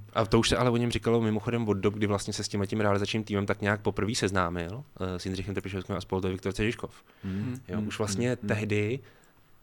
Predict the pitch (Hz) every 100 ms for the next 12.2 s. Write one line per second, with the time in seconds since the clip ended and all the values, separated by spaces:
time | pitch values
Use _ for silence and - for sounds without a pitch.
0 | - - 110 110 117 113 107 - 110 110
1 | 113 110 107 - 113 110 110 104 107 107
2 | 123 110 107 107 110 104 131 113 92 -
3 | - - 127 101 98 98 101 104 120 110
4 | 131 117 - 110 104 104 104 104 107 107
5 | 123 104 117 113 - - - 123 - 113
6 | 110 110 113 110 - - 113 110 110 113
7 | - - - - - - 107 110 - 113
8 | 98 117 110 113 131 104 87 98 104 92
9 | 92 101 - 95 98 107 101 101 - -
10 | - - 101 98 87 - 104 101 101 101
11 | 110 110 - 113 110 127 - 135 143 98
12 | 98